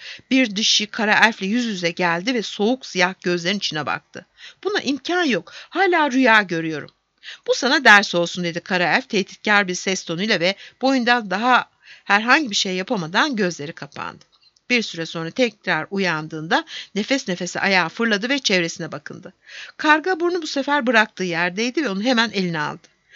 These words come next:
Narmora Furgas'ın kollarında yatıyordu. Rodario zayıf yanan ateşin başında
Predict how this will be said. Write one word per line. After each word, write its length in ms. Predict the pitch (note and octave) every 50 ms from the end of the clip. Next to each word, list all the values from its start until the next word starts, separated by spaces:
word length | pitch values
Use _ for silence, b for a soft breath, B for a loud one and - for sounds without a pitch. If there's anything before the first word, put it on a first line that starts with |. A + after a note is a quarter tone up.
| B B B B B -
Narmora 520 | C#4 D#4+ E4 E4+ E4 F#4 F#4 D#4+ C#4+ F4
Furgas'ın 520 | E4 - - C4+ G#3+ G#3+ C4 B3+ - B3 A#3+
kollarında 520 | - - A3 G#3 G#3 G3+ G3 G3+ F#3+ F#3
yatıyordu. 720 | G3 F#3 F3+ F3+ - - G3+ E3 C#3+ B2+ C3 E3+ B3+ C4+
Rodario 400 | A#3+ G#3 F#3+ F#3 F#3+ G3 G#3 F#3+
zayıf 360 | F#3 - - F#3+ G#3 G3+ - G3
yanan 300 | F#3+ F#3 F#3+ F#3+ F#3+ F3+
ateşin 480 | F#3+ F#3+ - G3 G3 - F3+ E3+ D#3+
başında 560 | D#3+ F3 F3 - E3 D3+ C#3 D3+ F#3+ A3+ C4+